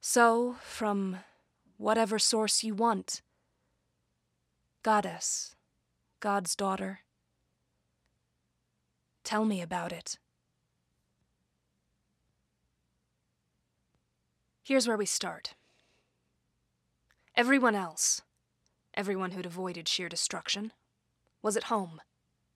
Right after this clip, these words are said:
They'd escaped both war and the sea. Odysseus alone, longing for his homecoming, longing for his wife,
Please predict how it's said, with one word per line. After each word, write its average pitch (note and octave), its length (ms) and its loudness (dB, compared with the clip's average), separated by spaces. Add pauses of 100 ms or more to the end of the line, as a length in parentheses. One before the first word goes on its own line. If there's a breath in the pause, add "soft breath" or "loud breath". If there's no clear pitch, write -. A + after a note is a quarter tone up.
(580)
They'd G#3 120 0
escaped - 500 0
both F#3 200 -8
war F#3 260 -4
and E3+ 100 -10
the E3 60 -12
sea. E3 380 -6 (2250)
Odysseus A3+ 440 4
alone, F#3 500 -2
longing G#3 320 2
for G#3 140 -4
his G3 140 0
homecoming, G3 600 -4
longing G3+ 320 0
for G3 140 -6
his F#3+ 160 -4
wife, F#3 380 -4